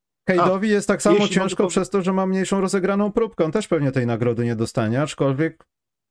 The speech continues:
Speaker 1: chyba najbardziej
Speaker 2: A wiesz
Speaker 1: z nich
Speaker 2: co, ja bym
Speaker 1: zasługuje, jeśli chodzi o ten wybuch.
Speaker 2: A ja bym dał nagrodę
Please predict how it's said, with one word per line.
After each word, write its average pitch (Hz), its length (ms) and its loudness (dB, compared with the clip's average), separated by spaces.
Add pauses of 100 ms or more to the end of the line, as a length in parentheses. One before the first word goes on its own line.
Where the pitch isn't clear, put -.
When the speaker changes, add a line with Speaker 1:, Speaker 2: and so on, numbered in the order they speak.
(220)
Speaker 1:
chyba 160 320 0
najbardziej 185 520 0
Speaker 2:
A - 20 2
wiesz 202 100 0
Speaker 1:
z - 20 0
nich 220 100 4
Speaker 2:
co, 240 100 4
ja 202 60 2
bym 190 100 2
Speaker 1:
zasługuje, 208 320 2
jeśli 156 200 0
chodzi 143 200 0
o 139 60 0
ten 135 200 2
wybuch. 107 520 -2 (1500)
Speaker 2:
A 143 80 -6
ja 190 120 2
bym 220 200 -2
dał 196 200 2
nagrodę 160 720 0